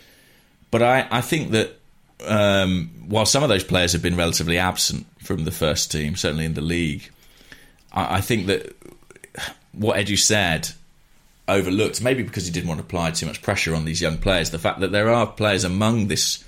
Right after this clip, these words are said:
young group who are outside of that five who are leaders in their own way.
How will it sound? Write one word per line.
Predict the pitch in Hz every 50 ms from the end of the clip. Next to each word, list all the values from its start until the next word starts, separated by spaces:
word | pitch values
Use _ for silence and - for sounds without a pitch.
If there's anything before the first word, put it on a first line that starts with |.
| - - -
young | - 95 92 87 87 85
group | 82 76 76 71 67 - - - - - - - _ -
who | 82 90
are | 78
outside | 95 110 104 - - - 104 104 107 101 85
of | -
that | - 76 - -
five | - - 76 73 73 71 -
who | - 82 80 80
are | 80 80
leaders | 80 85 87 85 80 82 78 80 -
in | - 82 85
their | 82 82 82
own | 80 80 80
way. | 80 80 80 80 85 -